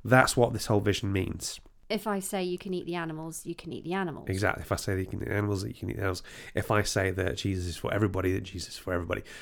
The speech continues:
Speaker 1: So that's where it comes to. You with me?
Speaker 2: Yeah.
Speaker 1: Okay.
Speaker 2: <laughs>
Speaker 1: So there's nothing in the gospel that says that Jesus is for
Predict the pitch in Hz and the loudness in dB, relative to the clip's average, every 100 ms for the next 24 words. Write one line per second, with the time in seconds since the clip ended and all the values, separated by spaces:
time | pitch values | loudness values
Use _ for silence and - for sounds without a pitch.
0 | - - 104 120 123 - 107 101 120 113 | -4 2 6 6 6 6 6 6 4 2
1 | - - 101 131 - 90 - - 330 320 | 0 0 8 8 8 2 0 -4 4 6
2 | 311 320 415 - - - - - 92 110 | 6 6 4 -2 -20 -16 0 4 4 2
3 | - 302 - - - 339 - - - - | 2 4 10 12 12 12 8 4 2 8
4 | 156 139 135 - - - - - - - | 12 12 10 4 -4 -4 -6 -6 -8 6
5 | 139 143 135 151 - 170 160 - - - | 8 10 10 8 8 6 6 2 -12 -2
6 | - 123 110 92 131 131 - - 98 98 | 4 6 6 8 8 8 6 4 6 4
7 | 98 - - 110 113 - 110 101 101 98 | 0 -10 -8 -4 2 6 8 8 6 2
8 | - - - - 104 104 98 - - 107 | -2 -4 -16 -10 0 4 4 2 4 4
9 | 101 104 104 - - 107 95 90 - - | 6 4 4 0 2 4 4 2 0 -2
10 | - - - - - - 104 92 92 98 | -10 -20 -20 -20 -10 2 6 6 4 2